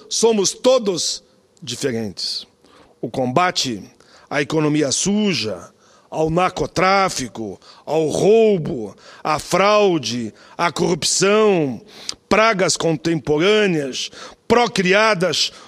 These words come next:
por esse antivalor, esse que sustenta que somos felizes se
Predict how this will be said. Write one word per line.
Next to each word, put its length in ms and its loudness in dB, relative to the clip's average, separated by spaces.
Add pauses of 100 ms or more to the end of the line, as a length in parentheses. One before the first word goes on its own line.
(180)
por 320 2
esse 400 4
antivalor, 920 2 (320)
esse 240 2
que 120 0
sustenta 680 0 (1120)
que 140 0
somos 880 0 (240)
felizes 1040 0 (260)
se 720 0